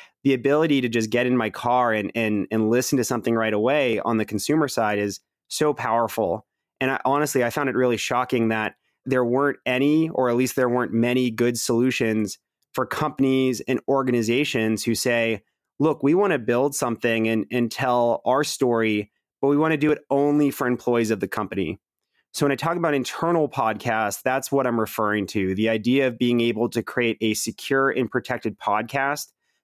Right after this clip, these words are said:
that is available only to that exclusive group. So then just to close things out, I mean, that really was the catalyst for building Storyboard. We've now,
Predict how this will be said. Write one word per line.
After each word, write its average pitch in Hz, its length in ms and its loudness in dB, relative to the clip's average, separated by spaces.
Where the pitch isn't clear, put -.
that 131 80 0
is 131 100 0
available 123 720 2
only 143 380 4
to 135 100 2
that 123 160 2
exclusive 113 480 -2
group. 101 320 -2
So 139 140 -6
then 170 160 2
just 151 160 0
to 131 80 -2
close 143 300 -2
things 113 280 0
out, 127 260 0
I 113 40 0
mean, 110 220 0
that 127 200 -2
really 135 280 2
was 117 180 0
the 110 80 -2
catalyst 117 640 -2
for 120 140 -2
building 110 520 0
Storyboard. 113 840 0
We've 113 140 0
now, 120 400 0